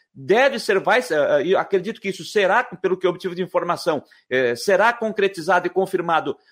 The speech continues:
quando acontecer o Conselho Técnico da Série B do Catarinense dois mil e vinte e dois e a competição acontecer no primeiro semestre. Por quê? Porque o Criciúma,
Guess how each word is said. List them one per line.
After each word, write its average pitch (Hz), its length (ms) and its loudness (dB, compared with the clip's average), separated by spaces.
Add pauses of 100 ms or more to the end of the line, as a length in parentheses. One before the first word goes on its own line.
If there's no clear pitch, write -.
(160)
quando 277 560 2
acontecer 208 640 0
o 190 60 2
Conselho 190 560 0
Técnico 202 540 -2
da 170 120 2
Série 165 260 0
B 151 260 -2 (220)
do 139 260 0
Catarinense 180 680 -2
dois 160 220 -2
mil 165 120 -6
e 160 40 -6
vinte 156 200 -12
e 147 40 -12
dois 180 400 -2 (340)
e 254 300 0
a 220 100 0
competição 226 460 -2
acontecer 220 440 -2
no 254 280 0
primeiro 233 340 -2
semestre. 196 640 -2
Por 294 180 -2
quê? 226 380 0 (260)
Porque 311 280 -2
o 214 80 2
Criciúma, 254 680 -2